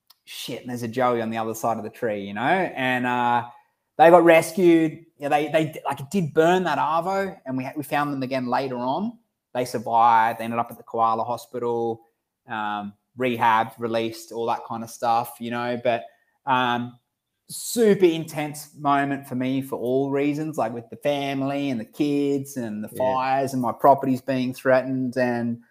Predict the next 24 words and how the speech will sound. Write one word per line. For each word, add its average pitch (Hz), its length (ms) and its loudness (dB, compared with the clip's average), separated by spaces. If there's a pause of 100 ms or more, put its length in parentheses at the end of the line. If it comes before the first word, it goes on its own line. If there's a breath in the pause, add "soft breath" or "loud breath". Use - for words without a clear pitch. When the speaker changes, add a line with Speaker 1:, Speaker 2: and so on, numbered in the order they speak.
(380 soft breath)
Speaker 1:
uh, 123 400 2
you 135 100 2
know, 127 100 2
and 123 140 0
I, 120 120 0
I, 131 260 -2
like, 135 220 0
I 131 100 4
wasn't 143 300 0
being 139 180 -2
paid 143 320 0
for 151 60 -6
any 143 220 -6
of 147 40 -2
that 143 160 -2
work 156 260 0
during 156 180 -8
that 147 180 -8
time. 151 260 -2
I - 20 -2
didn't 120 180 -6
take 123 200 -2
any 123 160 -2
money. 117 480 -2